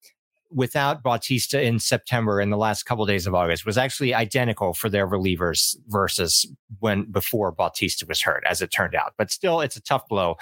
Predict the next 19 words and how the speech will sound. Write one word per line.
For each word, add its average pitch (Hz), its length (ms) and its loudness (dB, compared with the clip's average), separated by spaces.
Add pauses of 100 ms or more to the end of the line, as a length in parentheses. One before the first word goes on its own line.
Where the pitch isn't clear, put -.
(380)
I 160 100 2
think 208 200 0
particularly 123 960 0 (420)
Bautista 127 680 0
as 113 280 2
a 110 40 0
huge 156 340 0
strikeout 107 520 0
guy. 87 140 0
Like, 92 180 0
he 208 100 -4
had 226 100 2
a 156 80 2
hundred 160 380 0
ten 135 180 2
strikeouts 104 720 0
in 120 180 0
sixty-one 107 640 2
innings - 480 -4